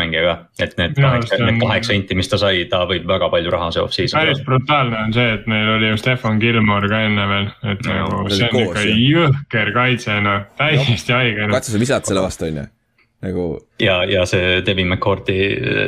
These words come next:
Speaker 1: safety
Speaker 3: Jaa.
Speaker 1: peal ka, eks ju?
Speaker 3: Jaa.
Speaker 1: Mm.
Speaker 2: Ja mõlemad vennad McCourtid, see oli täitsa nagu
Speaker 1: Jah, oli jah, Jason.
Speaker 3: Jop, Jason oli ka.
Speaker 1: Oli, jah.
Speaker 3: Aga Kallaste, kas sa tahad seda kolmandat nime hääldada või?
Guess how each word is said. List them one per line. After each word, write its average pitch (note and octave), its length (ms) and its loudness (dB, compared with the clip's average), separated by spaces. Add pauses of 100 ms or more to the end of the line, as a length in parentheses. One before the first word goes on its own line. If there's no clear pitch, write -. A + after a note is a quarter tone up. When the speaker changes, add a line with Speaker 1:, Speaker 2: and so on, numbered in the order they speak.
(120)
Speaker 1:
safety G#2+ 240 0
Speaker 3:
Jaa. G2 140 2
Speaker 1:
peal F#2+ 100 0
ka, G2+ 160 2
eks E2+ 140 -6
ju? F#2+ 40 -4 (140)
Speaker 3:
Jaa. G2+ 160 2
Speaker 1:
Mm. F2 220 -4 (100)
Speaker 2:
Ja B2 140 4 (260)
mõlemad B2 400 0
vennad C3+ 400 0
McCourtid, A2+ 560 -2
see B2 80 2
oli A#2 160 2
täitsa A#2+ 400 -2
nagu G#2 240 0
Speaker 1:
Jah, G#2 240 0
oli A2 160 2
jah, G#2+ 160 0
Jason. A2 320 2
Speaker 3:
Jop, - 320 -2
Jason G2+ 320 -4
oli C3+ 80 -2
ka. D#3+ 160 0
Speaker 1:
Oli, G#2 140 2
jah. A#2+ 100 0 (160)
Speaker 3:
Aga A#2+ 240 2 (240)
Kallaste, C#3+ 320 0
kas B2 160 -2
sa A#2+ 80 2
tahad A2+ 140 -2
seda A2 120 0
kolmandat A2+ 380 -2
nime G2+ 240 0
hääldada F#2+ 460 2
või? - 340 -2